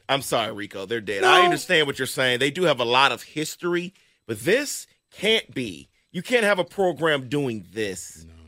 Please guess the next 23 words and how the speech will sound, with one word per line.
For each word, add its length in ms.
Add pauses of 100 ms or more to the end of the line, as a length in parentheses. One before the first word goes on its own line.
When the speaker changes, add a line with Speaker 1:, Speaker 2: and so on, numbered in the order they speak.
(380)
Speaker 1:
You 120
can't, 440
Speaker 3:
The 80
Speaker 1:
man. 120
Speaker 3:
problem 500
is, 640 (1160)
it's, 200
it's 200
Speaker 2:
How 60
Speaker 3:
just 160
Speaker 2:
much 60
Speaker 3:
hard 140
Speaker 2:
does 80
Speaker 3:
to 40
Speaker 2:
this 40
Speaker 3:
get 40
Speaker 2:
train 220
wreck 180
cost 340
the 100
school 420
each 260
year? 300